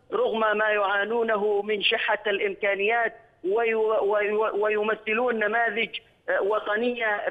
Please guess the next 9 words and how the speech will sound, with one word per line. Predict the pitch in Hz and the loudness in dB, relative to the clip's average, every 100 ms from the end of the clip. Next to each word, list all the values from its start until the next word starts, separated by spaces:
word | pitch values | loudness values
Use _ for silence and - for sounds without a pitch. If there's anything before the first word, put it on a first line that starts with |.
| 208 | -2
في | 202 | 0
حقيقة | 214 214 220 220 220 | 0 0 -2 -2 0
الأمر | 208 226 226 214 202 | 0 0 0 -2 -4
تستحق | - 208 - 208 226 214 | -4 -6 -4 -2 -2 -2
الثناء | 202 214 214 226 208 | -4 -2 0 0 0
والشكر | 202 - 233 208 - | -2 -2 -2 -2 -2
أكثر | 233 - 220 | -4 -2 -2
من | 208 | -2
قيادة | 208 208 208 196 | -2 0 0 -2